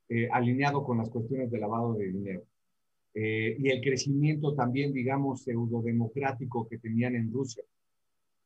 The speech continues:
Eh, de ahí es que me parece muy interesante la experiencia que nos pueda mostrar Robert. Eh, les quiero mencionar que Robert también es graduado de Derecho, eh, en Harvard y también ex, es ex consultor de McKinsey.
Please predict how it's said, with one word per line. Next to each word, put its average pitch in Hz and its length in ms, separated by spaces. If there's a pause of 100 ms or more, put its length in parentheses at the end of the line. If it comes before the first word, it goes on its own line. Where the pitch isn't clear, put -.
(220)
Eh, 110 480 (140)
de 131 200
ahí 151 180
es 160 160
que 147 120
me 135 140
parece 151 300
muy 156 140
interesante 139 500
la 117 80
experiencia 135 420
que 123 80
nos 110 140
pueda 127 260
mostrar 120 320
Robert. 151 380 (680)
Eh, 127 280
les 151 160
quiero 190 180
mencionar 175 460
que 175 100
Robert 175 380
también 160 320
es 160 120
graduado 156 680
de 127 120
Derecho, 143 640
eh, 113 280
en 113 200
Harvard 165 380 (560)
y 151 160
también 170 480
ex, 196 340 (320)
es 190 380
ex 208 340
consultor 151 840
de 123 140
McKinsey. 147 680